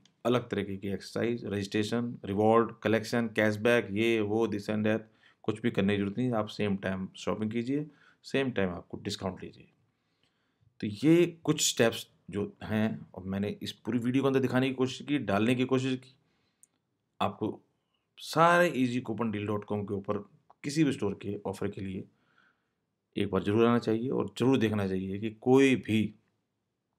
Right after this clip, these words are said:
ऑफर मिस ना हो। और अगर आपको कोई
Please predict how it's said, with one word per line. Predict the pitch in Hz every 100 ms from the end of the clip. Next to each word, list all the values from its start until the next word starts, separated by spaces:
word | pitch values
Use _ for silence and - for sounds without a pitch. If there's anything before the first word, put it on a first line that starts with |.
| _ _ _ _ _ _ _ _ -
ऑफर | 92 107 156 - _ 98
मिस | 101 131 131
ना | 131
हो। | 143 160 -
और | 95 101 -
अगर | 104 104
आपको | 104 101 107
कोई | 104 107